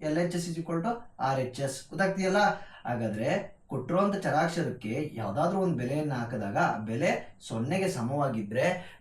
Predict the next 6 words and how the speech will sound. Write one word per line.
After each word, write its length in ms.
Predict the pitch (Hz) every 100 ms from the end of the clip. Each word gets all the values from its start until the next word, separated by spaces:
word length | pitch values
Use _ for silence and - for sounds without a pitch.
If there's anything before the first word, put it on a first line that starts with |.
| 123
ನಾವು 260 | 120 147
ಅದನ್ನ 200 | 143 127
ಏನಂತ 340 | 123 127 120 117
ಕರಿತೀವಿ? 400 | 120 113 120 120 117 -
ಆ, 440 | 104 117 113 113 -
ಬಹುಪದೋಕ್ತಿಯ 720 | 120 135 143 131 120 -